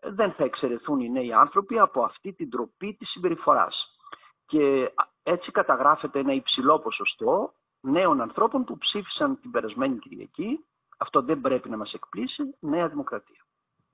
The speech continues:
Όλα είναι πολιτική, αντικείμενο πολιτικής εργασίας και πολιτικής επεξεργασίας. Όταν δεν υπάρχει, είναι πιο πρωτόγονη, επιτρέψτε μου, ε, τη λέξη, η συμπεριφορά των ανθρώπων.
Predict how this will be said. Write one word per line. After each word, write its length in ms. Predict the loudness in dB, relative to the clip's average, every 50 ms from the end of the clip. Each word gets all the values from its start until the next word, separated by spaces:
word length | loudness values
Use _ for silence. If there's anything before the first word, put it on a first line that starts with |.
| -20 -20 _ _ -20 -20 -18 _ -16 -14 -14 -4 4
Όλα 220 | 6 6 8 6
είναι 160 | 4 2 0
πολιτική, 560 | 2 4 2 2 2 -4 -10 -8 -4 -4 -2 4
αντικείμενο 540 | 4 4 4 2 -2 -8 -4 0 2 2 4
πολιτικής 420 | 4 2 0 -2 -4 -6 -6 -4
εργασίας 500 | -2 0 0 0 -2 0 -2 -2 -2 -2
και 120 | -6 -8 -8
πολιτικής 760 | -4 -2 -2 -2 -2 -4 -8 -12 -16 -14 -12 -10 -10 -10 -10 _
επεξεργασίας. 1120 | -10 -6 -6 -6 -6 -4 -4 -4 -2 -2 -2 -4 -4 -4 -4 -2 -2 -4 -6 -10 -14 -20 _ _ _ _ -18 -18 -18 _ _
Όταν 440 | 2 2 4 4 2 0 0 0
δεν 160 | 0 0 2 2
υπάρχει, 760 | 2 2 2 0 0 -2 -6 -10 -10 -6 -4 -4 -4 -4 -8 _ _ _ _ _ _ _ _ _
είναι 260 | -4 -2 0 0 -2
πιο 320 | -2 -6 -4 2 4 4 4
πρωτόγονη, 720 | 6 4 4 4 4 0 -2 -2 0 -2 -2 -2 -4 -4
επιτρέψτε 560 | -6 -8 -10 -4 0 0 0 0 0 -2 -2
μου, 400 | 0 0 0 0 0 -2 -2 -4 _
ε, 100 | -6 -6
τη 160 | -4 _ -4 0
λέξη, 500 | 2 2 0 0 -2 -6 -4 -4 -4 -4
η 60 | -6 -12
συμπεριφορά 680 | -10 -8 -4 -2 -2 -2 -2 0 0 2 2 2 0
των 140 | -2 -6 -8
ανθρώπων. 440 | -8 -10 -6 -6 -6 -6 -6 -14